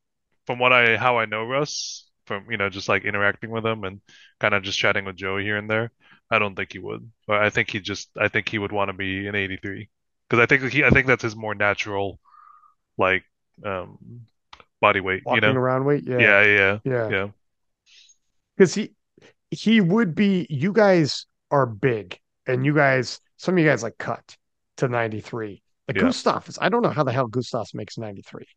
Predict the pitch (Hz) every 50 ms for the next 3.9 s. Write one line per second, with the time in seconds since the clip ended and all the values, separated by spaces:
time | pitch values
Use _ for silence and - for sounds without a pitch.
0 | _ _ - 135 123 156 196 180 - 180 226 208 160 175 151 254 254 233 117 139
1 | 180 190 180 175 120 120 - 226 196 151 220 247 220 185 240 233 165 - - -
2 | - - _ _ _ _ _ _ - 180 254 277 254 202 170 175 180 180 185 190
3 | 202 196 190 180 160 143 151 147 123 - 151 165 160 143 196 233 -